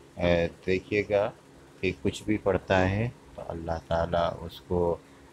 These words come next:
उसका सिला ज़रूर अता फरमाते हैं मेरे दोस्तों। देखिए, ये वजीफ़ा जब भी आप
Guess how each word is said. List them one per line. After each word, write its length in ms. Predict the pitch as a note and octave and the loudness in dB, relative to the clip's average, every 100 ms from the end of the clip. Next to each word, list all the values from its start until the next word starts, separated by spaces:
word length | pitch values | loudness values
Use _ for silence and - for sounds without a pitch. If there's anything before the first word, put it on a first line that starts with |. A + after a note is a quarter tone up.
| - - | -20 -8
उसका 360 | F#2 - F#2+ F2+ | -8 -4 -2 -2
सिला 400 | - F#2 F#2 F#2 | -2 -2 0 0
ज़रूर 480 | F2 F2+ F2 G2+ G#2 | 0 -2 0 0 2
अता 200 | F2+ F2 | 2 -2
फरमाते 580 | - E2+ D#2+ D#2+ D2+ E2 | -4 -6 -4 -4 -4 -6
हैं 260 | D#2+ E2 E2 | -6 -4 -6
मेरे 180 | D#2+ D#2+ - | -6 -10 -6
दोस्तों। 460 | E2 - - F#2 G2+ - - - - - | -6 -6 -4 -4 -4 -10 -20 -20 -20 -14
देखिए, 640 | F2+ F2+ - G2 F#2 F#2 A#2 - - - F#2 | -4 -2 -2 0 0 0 -4 -10 -20 -12 -2
ये 200 | F#2 F2+ | 2 2
वजीफ़ा 580 | E2+ E2+ F2+ F2 - E2 - - - - F2+ | 2 0 0 -4 -4 -12 -12 -20 -20 -14 -2
जब 200 | F#2+ F#2 - | 0 0 -2
भी 140 | B2 G2+ | 2 2
आप 180 | F2 | 2